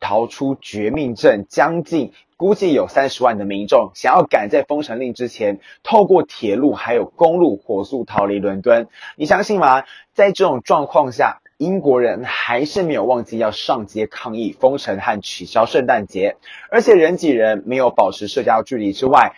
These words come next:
还有超级多人没有戴口罩，恐怕又是更大的防疫破口。毕竟最近英国的疫情是真的严重到炸开，根据报道，当地有武汉肺炎新变种的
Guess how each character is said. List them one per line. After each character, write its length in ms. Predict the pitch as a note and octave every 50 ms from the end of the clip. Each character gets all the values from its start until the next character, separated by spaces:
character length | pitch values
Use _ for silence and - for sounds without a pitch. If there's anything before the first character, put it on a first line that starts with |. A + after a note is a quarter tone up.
| - _
还 140 | - F#3
有 100 | F#3+ F3
超 280 | D#3 - - G#3 G3+ A3
级 160 | - - C#3+
多 160 | B2 B2+ A#2+
人 120 | D3+ B2 A2+
没 100 | B2 C#3
有 100 | A#2+ A2+
戴 100 | A#2+ A2
口 260 | - - - F#2+ F#2+
罩， 240 | - - A2+ G2+ F#2
恐 280 | - - - A#2 A2+
怕 180 | A2+ - C#3+ C3+
又 140 | C3 B2 A2+
是 120 | - B2+
更 300 | - - - D3+ B2 A2+
大 220 | - B2+ A2+ G#2 F#2+
的 160 | - F2+ - - - _
防 160 | A#2 G2+ F#2+
疫 140 | G2+ A2+ G2
破 220 | - _ C#3+ C3
口。 320 | - - B2 - - - - _ - - - - -
毕 100 | _ G#3+
竟 200 | A3 A3 G#3 G3
最 160 | - G#3 F#3
近 240 | E3+ D3 E3 D#3+ -
英 160 | C#3+ E3 E3+
国 160 | - C3+ A#2+ A2
的 60 | -
疫 160 | - D3+ C#3+
情 300 | - - - G#2 G2 G2+
是 200 | - - C#3 A#2
真 280 | - - C3+ C#3 C#3 A#2+
的 180 | B2+ G2+ - -
严 180 | G2+ G2+ G#2
重 160 | G2+ A#2+ A2+
到 140 | A2 A#2 A2+
炸 220 | A2 - C3+ A2+ A2
开， 320 | - B2+ A#2 A#2 A2+ - - - - _ _
根 140 | - G3 G#3
据 100 | F#3+ G3+
报 300 | D3+ - G#3 F3+ D#3 C3+
道， 260 | - C3 G#2 G#2 G#2+ -
当 200 | D#3+ E3 F3 E3+
地 180 | F3 E3 D3
有 160 | B2 A#2 A2+
武 220 | - - - G#2 G2
汉 240 | G2+ B2+ C3 B2+ A#2+
肺 200 | - D3 C3+ B2
炎 220 | A2 G2+ G2 G#2
新 320 | - - - B2 B2 B2 A#2 - _
变 280 | D#3 D#3 C3 A2 G#2+
种 280 | F#2+ - A2 F#2+ F#2 F#2
的 160 | - G2 F2